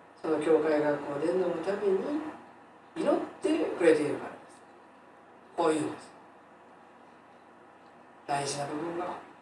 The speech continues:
当に伝わり、古文の近畿中教師会の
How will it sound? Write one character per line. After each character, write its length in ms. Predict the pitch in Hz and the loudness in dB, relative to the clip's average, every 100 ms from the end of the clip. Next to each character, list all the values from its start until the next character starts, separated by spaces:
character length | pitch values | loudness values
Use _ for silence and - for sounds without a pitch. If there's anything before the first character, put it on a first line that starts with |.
| - | -4
当 60 | 320 | -2
に 100 | 302 | 0
伝 240 | - 233 | 2 4
わ 100 | 233 | 8
り、 220 | 196 170 - - - - - | 6 6 0 -10 -20 -20 -4
古 120 | 160 | 2
文 160 | 156 151 | 4 4
の 80 | 139 | 2
近 220 | 165 160 | -2 -4
畿 140 | - | -4
中 240 | - 160 156 160 | -6 -4 -4 -4
教 40 | 165 | -4
師 120 | - | -4
会 120 | 180 | -2
の 120 | 175 | -2